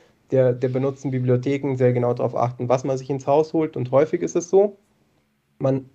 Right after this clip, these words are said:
lädt sich Plugins herunter und eine sehr verbreitete Bibliothek ist die jQuery-Bibliothek. Da sollte man immer darauf achten, dass es die aktuelle ist, aber häufig ist es so, zum Beispiel bei WordPress, ich hole mir irgendein Plugin und das braucht auch wiederum eine jQuery und das braucht aber dann irgendwie die Version eins Punkt elf Punkt zwei.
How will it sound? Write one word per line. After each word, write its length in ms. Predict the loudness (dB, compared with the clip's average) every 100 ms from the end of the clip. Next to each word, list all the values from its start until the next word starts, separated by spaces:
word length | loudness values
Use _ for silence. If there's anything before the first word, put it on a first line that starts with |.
| -4
lädt 320 | 4 4 4
sich 180 | -4 -6
Plugins 460 | 2 4 4 0 0
herunter 480 | -2 0 2 2 -2 _ -20 _ -6
und 420 | 0 2 0 -4 -12
eine 280 | 0 2 4
sehr 120 | 4
verbreitete 500 | 4 4 4 2 -4
Bibliothek 440 | -6 0 0 0 -4
ist 140 | -6
die 60 | -2
jQuery-Bibliothek. 920 | 0 0 -2 -4 -6 -6 -6 -8 -2
Da 120 | 4 4
sollte 180 | 4
man 120 | 2 2
immer 140 | 2
darauf 180 | 2 2
achten, 240 | 2 0
dass 140 | -6 -4
es 100 | -4
die 80 |
aktuelle 460 | -4 -2 -2 0 0
ist, 100 | -2
aber 140 | 0
häufig 260 | 2 2 0
ist 140 | -4
es 60 | -4
so, 100 | -6
zum 140 | -2
Beispiel 200 | -2 0
bei 100 | 0
WordPress, 440 | 2 2 2 -4 -2
ich 80 | 0
hole 120 | 0
mir 100 | 2
irgendein 260 | 0 -2
Plugin 340 | 0 0 0 -2
und 100 | -2
das 80 | -2
braucht 280 | 0 0 4
auch 220 | 4 4
wiederum 300 | 2 2 2
eine 80 | 0
jQuery 580 | 0 -2 -2 -2 -2 -4 -16 -20 _
und 80 | -10
das 80 | -10
braucht 300 | -6 -6 -2
aber 140 | -2
dann 280 | 0 0 -2
irgendwie 280 | -2 -2 -2
die 100 | 0
Version 360 | 2 2 2 0
eins 260 | 0 -2 -4
Punkt 280 | -2 -2 2
elf 220 | 0 2
Punkt 220 | -2 -2
zwei. 220 | -4 -6